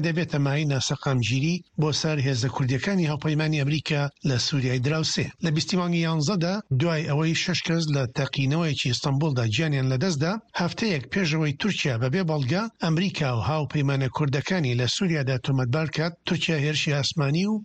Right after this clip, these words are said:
موشک و تۆپبارانی سنوور بەزاندنی بۆ سەر ئەمریکا و کورد و تیمە گەڕۆکەکانی ناوچەکانی سووریا ئەنجامدا. لایەنی پەیوەندیداری کوردیش بەناشتن دەیان کوژراویان بە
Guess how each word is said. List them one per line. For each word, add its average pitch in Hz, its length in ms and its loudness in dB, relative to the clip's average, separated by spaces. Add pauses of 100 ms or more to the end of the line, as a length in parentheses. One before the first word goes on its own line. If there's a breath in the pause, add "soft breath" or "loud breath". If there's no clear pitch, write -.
(100)
موشک 170 420 0
و 175 120 0
تۆپبارانی 156 800 0
سنوور 143 380 0
بەزاندنی 143 640 0 (120)
بۆ 156 80 2 (100)
سەر 151 260 0
ئەمریکا 139 420 0
و 123 120 -4
کورد 185 240 2
و 185 180 0
تیمە 151 280 2 (120)
گەڕۆکەکانی 170 720 0 (160)
ناوچەکانی 143 720 0
سووریا 131 340 0
ئەنجامدا. 135 520 0 (220)
لایەنی 156 340 0
پەیوەندیداری 139 680 0
کوردیش 160 360 0 (260)
بەناشتن 156 600 0 (160)
دەیان 156 320 0
کوژراویان 143 600 0
بە 120 80 0